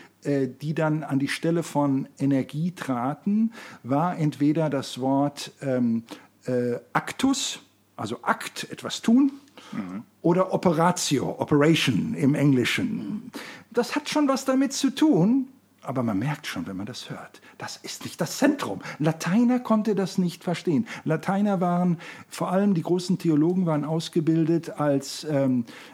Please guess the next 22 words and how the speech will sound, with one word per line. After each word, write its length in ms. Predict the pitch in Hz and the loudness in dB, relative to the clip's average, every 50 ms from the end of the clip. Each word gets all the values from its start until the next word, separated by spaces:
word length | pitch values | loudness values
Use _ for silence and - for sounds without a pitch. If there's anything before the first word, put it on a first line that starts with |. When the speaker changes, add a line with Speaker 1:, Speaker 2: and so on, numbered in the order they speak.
| - - | -14 -8
Speaker 1:
äh, 220 | 123 127 127 123 | -6 -4 -2 -2
Be-, 280 | 120 117 131 131 123 120 110 107 110 107 | -2 -2 -4 -4 -4 -4 -4 -8 -8 -6
Beamte, 480 | 117 113 127 147 208 247 - 277 302 262 | -4 0 2 2 2 2 4 2 2 4
könnten 380 | - - 233 208 - 208 185 | 4 4 4 4 4 2 2
wir 100 | 185 170 | 4 4
heute 320 | 143 175 190 185 - 240 - | 4 4 4 4 2 2 2
sagen, 460 | 147 185 175 185 208 262 294 247 180 | 4 4 4 4 4 4 4 4 4
also 260 | 160 151 131 147 151 | 2 2 2 2 2
in, 220 | 135 139 139 131 | 2 2 0 0
in 140 | 135 135 127 | 0 0 0
Verwaltung 600 | - 147 143 170 196 214 220 226 214 208 220 220 - - - - - - - _ | 0 0 0 0 0 0 0 0 2 2 0 -2 -4 -8 -14 -14 -16 -16 -8 _
und 320 | - 170 175 180 180 - - | 2 4 4 4 2 0 -4
in, 560 | - - 170 160 160 160 160 160 160 160 - 135 | -2 0 2 4 4 4 4 4 2 2 0 0
ähm, 460 | 156 151 151 147 143 143 160 165 160 147 185 | 0 2 2 2 2 0 -2 -4 -8 -10 -6
Juristerei. 600 | 180 147 - 170 180 - - 196 175 165 107 - - - _ _ _ _ _ _ - | -4 -2 -2 0 -2 -2 -2 0 0 0 -2 -4 -8 -14 _ _ _ _ _ _ -6
Waren 200 | 190 190 180 180 | -4 -2 0 0
Juristen, 560 | 175 180 - 180 165 - - - 208 - - - - _ - 165 | 0 0 0 -2 -4 -4 -6 -8 -10 -10 -10 -14 -20 _ -10 -8
also, 320 | 160 147 127 135 123 110 107 - _ _ _ _ - - - - - - - | -6 -6 -4 -6 -6 -6 -8 -14 _ _ _ _ -20 -18 -18 -18 -18 -16 -14
äh, 40 | - 135 123 104 117 127 135 | -12 -12 -12 -14 -16 -10 -8
bei, 160 | 139 123 117 | -6 -6 -6
bei, 260 | 117 110 113 107 101 | -6 -8 -10 -10 -10
bei, 220 | 98 - 104 101 | -12 -10 -10 -10